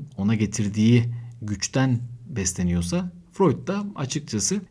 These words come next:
kendi kuramlarının gücünden besleniyor ve kendi kuramlarının ona verdiği yetkiye dayanarak her türlü hipotetik şeyi bir kesin kabulmüş gibi söyleyebiliyor. Aslında ikisinin hayata çok farklı bakışları var. O zaman güçlü olan kişi Kraepelin,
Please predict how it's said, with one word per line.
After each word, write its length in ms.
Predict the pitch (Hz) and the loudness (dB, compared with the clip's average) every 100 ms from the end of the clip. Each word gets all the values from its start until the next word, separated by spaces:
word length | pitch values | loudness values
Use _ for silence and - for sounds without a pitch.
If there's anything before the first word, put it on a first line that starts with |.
| - | -4
kendi 300 | 165 202 190 | 0 2 2
kuramlarının 680 | 156 160 165 170 180 190 | 2 6 8 10 10 10
gücünden 460 | 143 117 110 95 92 | 8 8 6 4 2
besleniyor 460 | 95 - 131 180 131 | 0 0 0 0 -2
ve 80 | |
kendi 280 | 143 123 127 | 0 0 0
kuramlarının 680 | 127 110 101 104 110 120 123 - - - | -2 2 4 4 6 8 6 2 -8 -12
ona 320 | - 92 90 - - - - | -2 0 2 -2 -10 -20 -10
verdiği 440 | 110 110 107 104 104 | 0 4 4 4 4
yetkiye 440 | 104 - 107 95 | 2 2 2 2
dayanarak 560 | 104 101 113 98 120 - - | 2 4 4 2 0 -4 -4
her 200 | 123 - | -4 -2
türlü 340 | 90 95 127 127 - - - _ 110 | 0 2 2 -2 -14 -20 -20 _ -6
hipotetik 540 | - 98 101 90 120 | -4 -4 -4 -4 -4
şeyi 400 | - 90 107 110 | -2 0 2 2
bir 280 | 101 104 - - - | 0 0 -8 -18 -10
kesin 320 | 98 90 110 | -6 -2 -2
kabulmüş 560 | - 95 104 95 87 - | -2 -2 2 2 0 -2
gibi 340 | 87 98 117 - - | -4 -2 -2 -6 -16
söyleyebiliyor. 600 | - 104 95 101 98 92 95 | -8 -4 0 0 0 0 -2
Aslında 360 | - 90 101 | -2 0 0
ikisinin 400 | - 117 - 98 | -2 -8 -2 0
hayata 360 | 98 90 87 117 | 2 0 0 -2
çok 280 | - - - | -6 -8 -4
farklı 380 | 92 185 120 | -4 0 2
bakışları 460 | 101 - - 90 87 | 2 0 -4 -2 0
var. 160 | 131 147 - | -2 -4 -6
O 80 | |
zaman 260 | 98 110 110 | 0 4 4
güçlü 260 | 104 - 110 | 2 0 2
olan 260 | 98 92 | 2 0
kişi 320 | - 98 - | -2 -4 -4
Kraepelin, 640 | 135 - 98 110 110 98 | -4 -2 0 4 4 4